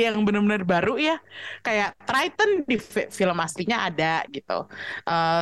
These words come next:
Sebastian juga di film aslinya ada gitu. Tapi semuanya terdengar dan terlihat baru karena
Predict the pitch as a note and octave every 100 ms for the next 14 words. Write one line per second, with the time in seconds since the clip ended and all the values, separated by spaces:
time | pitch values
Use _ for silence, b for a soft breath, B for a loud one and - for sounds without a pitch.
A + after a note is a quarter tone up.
0 | D#3+ G#3+ A3+ - - D4 D#4 D#4 D4+ D4
1 | G#3+ F#3 F3+ D#3+ F3+ - F3+ E3 E3 E3+
2 | - F#3 G#3+ F#3+ E3 D#3 D#3 - _ C#3
3 | C#3+ - A3 G#4 F#4+ - B B C4 E4+
4 | D4+ D#4+ G#4 C5+ - B3+ A#3 A3+ D4 D#4
5 | D4 D4+ C4 B3 A3+ F#3+ F3 D#3+ A3+ A#3
6 | G3+ G#3+ E4 F4+